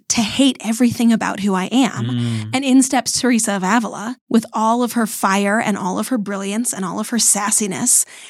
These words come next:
Speaker 1: and was like, "Girl, you don't have to be all of these plaster images of holiness. Like, you can be you."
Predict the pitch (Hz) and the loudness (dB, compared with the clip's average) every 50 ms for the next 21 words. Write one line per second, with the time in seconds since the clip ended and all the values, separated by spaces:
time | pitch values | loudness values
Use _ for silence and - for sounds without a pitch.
0 | - - - 233 233 240 233 - 226 214 214 - 226 - 226 226 220 190 190 214 | -12 0 2 4 4 4 4 2 0 -2 -2 -6 -4 -2 2 2 2 2 0 -2
1 | 240 - - - - - _ _ _ _ _ _ - 233 233 247 226 233 - 247 | -4 -6 -8 -12 -14 -18 _ _ _ _ _ _ 0 2 2 2 2 2 2 2
2 | 233 247 254 247 - - - - - 226 226 226 - - - - - 202 170 185 | 2 2 0 -2 -8 -14 -10 -4 -2 -2 -2 -2 -4 -6 -6 -4 -2 -4 -2 0
3 | - 233 247 240 208 170 190 170 170 185 _ _ _ - 233 220 214 226 226 233 | 2 2 4 2 0 -4 -8 -10 -12 -12 _ _ _ -6 -2 -2 -2 -2 -2 -4
4 | 226 220 - 220 208 202 - - - - - 185 190 202 - - - 196 - 190 | -6 -8 -8 -6 -4 -6 -6 -6 -8 -12 -8 -8 -6 -6 -6 -8 -8 -8 -10 -8
5 | 190 208 214 - 202 190 - - - 254 226 254 269 247 202 196 - - - 214 | -8 -6 -6 -6 -8 -10 -10 -10 -10 -8 -6 -4 -4 -4 -4 -4 -4 -6 -6 -8
6 | 208 - - 202 190 208 233 240 233 - 277 247 220 190 196 196 190 180 196 202 | -12 -8 -6 -4 0 2 2 0 0 0 2 2 2 2 0 -4 -4 -6 -8 -8
7 | 202 - - - | -6 -6 -6 -6